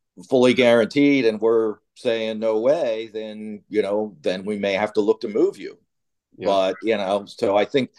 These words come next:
Speaker 1: I mean, I think those are the threshold questions. And if, if obviously, if it's yes and yes, I wanna be here, and yes, we have some negotiating wiggle room, then, uh, you know, I be, I, you know, the optimism that, that they were showing is, is,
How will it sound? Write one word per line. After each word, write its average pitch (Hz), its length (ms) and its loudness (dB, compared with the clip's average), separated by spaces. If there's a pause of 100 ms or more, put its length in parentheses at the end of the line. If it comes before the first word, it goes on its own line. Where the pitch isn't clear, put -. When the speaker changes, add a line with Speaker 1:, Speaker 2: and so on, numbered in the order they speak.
(160)
Speaker 1:
I - 60 -18
mean, 127 100 2
I 120 80 4
think 160 160 2
those 143 260 2
are 127 60 -4
the 113 120 -6
threshold 113 560 -6
questions. 107 600 -2
And 98 220 -10 (300)
if, 110 260 4 (240)
if 101 240 -2
obviously, 101 580 0
if 104 140 0
it's - 260 -4
yes 113 380 0
and 98 120 -6
yes, 127 300 2
I 90 80 -2
wanna 107 240 -6
be 113 240 -6
here, 107 200 0
and 92 120 -10
yes, 104 260 -6
we 98 140 -8
have 101 300 -2
some 90 400 -10 (320)
negotiating 104 960 2
wiggle 131 400 4
room, 98 340 -6 (320)
then, 117 600 0 (100)
uh, 90 320 -10
you 113 120 -2
know, 95 360 -4
I 104 180 0 (340)
be, 117 180 -2
I, 101 240 -2
you 113 120 -6
know, 95 80 -6
the 107 60 0
optimism 110 500 -2
that, 101 180 -8
that 98 140 -2
they 98 120 0
were 92 100 -6
showing 113 520 2
is, 101 380 -12
is, 98 300 -4